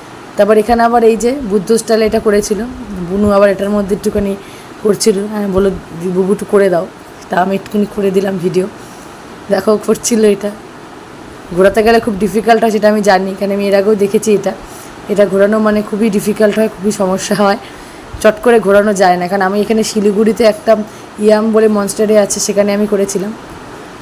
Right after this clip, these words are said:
সেখানেও অনেক সময় লাগে। আর যেটা শুনেছি পুরোটা করতে গেলে কমপ্লিট করতে হয়। এখানেও সাংস্কৃতিক প্রচুর অনুষ্ঠান হচ্ছিল। কারা কারা ভূপতির সঙ্গে ঠাকুর দেখে এসছো আমাকে অবশ্যই কমেন্ট করবেন, কোথায় কোথায় গণেশ পুজো সেটাও জানাবেন।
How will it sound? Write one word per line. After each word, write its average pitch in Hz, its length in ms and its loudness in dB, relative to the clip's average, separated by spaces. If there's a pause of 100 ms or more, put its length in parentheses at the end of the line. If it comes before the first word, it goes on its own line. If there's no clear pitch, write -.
(120)
সেখানেও 196 580 0
অনেক 202 220 0 (180)
সময় 202 240 2
লাগে। 180 220 0
আর 180 80 0
যেটা 185 240 0
শুনেছি 214 420 0
পুরোটা 214 200 2
করতে 214 340 -2
গেলে 226 180 2
কমপ্লিট 196 380 -4
করতে 196 320 0
হয়। 185 180 -4 (760)
এখানেও 220 300 2
সাংস্কৃতিক 220 400 -2
প্রচুর 214 260 0
অনুষ্ঠান 202 400 0
হচ্ছিল। 196 400 -2 (640)
কারা 247 220 6
কারা 262 220 0
ভূপতির 220 280 -2
সঙ্গে 240 260 -2
ঠাকুর 214 300 -2
দেখে 226 240 2
এসছো 233 240 0
আমাকে 214 260 2
অবশ্যই 214 280 2
কমেন্ট 208 360 0
করবেন, 214 300 0
কোথায় 220 260 -2
কোথায় 226 220 0
গণেশ 208 220 0
পুজো 220 220 0
সেটাও 214 280 2
জানাবেন। 202 380 0